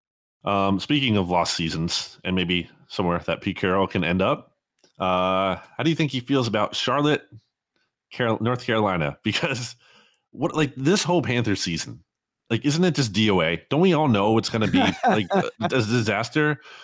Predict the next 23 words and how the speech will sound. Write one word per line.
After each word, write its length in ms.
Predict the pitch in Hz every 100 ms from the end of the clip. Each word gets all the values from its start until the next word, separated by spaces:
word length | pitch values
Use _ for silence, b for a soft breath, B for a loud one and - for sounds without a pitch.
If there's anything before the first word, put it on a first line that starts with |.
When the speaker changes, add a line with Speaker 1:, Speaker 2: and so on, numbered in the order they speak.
| B B
Speaker 1:
They 60 | 117
struck 220 | 135 123
out 100 | 131
on 80 | 139
Deshaun 300 | 135 135 120
Watson, 480 | 101 - 104 101 - _ _
obviously, 520 | 87 92 90 98 90 85
well, 140 | 95
last 320 | 82 98 -
year, 180 | 73 71
which 160 | 90 92
is 140 | 87
what 140 | 87 - _ -
c-, 80 | 104 _
spurred 560 | - - 113 98 98 92
the 480 | 92 87 87 87 - _ -
Sam 240 | - 95 92
Darnold 240 | 90 82
trade, 320 | - 80 82
which 180 | 92 -
was 220 | 82 80 -
a 60 |
disaster. 680 | 82 90 80 78 - 90 110